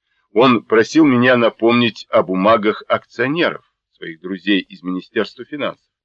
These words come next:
Считал себя обязанным не иметь никаких долгов.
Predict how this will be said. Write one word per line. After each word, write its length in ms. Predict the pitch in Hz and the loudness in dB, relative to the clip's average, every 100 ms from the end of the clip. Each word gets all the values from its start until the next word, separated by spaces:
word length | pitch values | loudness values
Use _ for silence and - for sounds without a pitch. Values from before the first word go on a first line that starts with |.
| _ _ _ _ _ _ _ | _ _ _ _ _ _ _
Считал 400 | - 110 143 143 | -4 0 2 2
себя 440 | - 117 127 120 117 - | 0 2 4 4 2 -4
обязанным 760 | - 98 104 110 107 117 113 - | -2 2 4 2 0 -2 0 -2
не 160 | 101 95 | 0 2
иметь 280 | 101 101 | 2 0
никаких 440 | 101 92 90 107 92 | -4 -8 -8 -8 -4
долгов. 380 | 120 123 92 | -2 -4 -8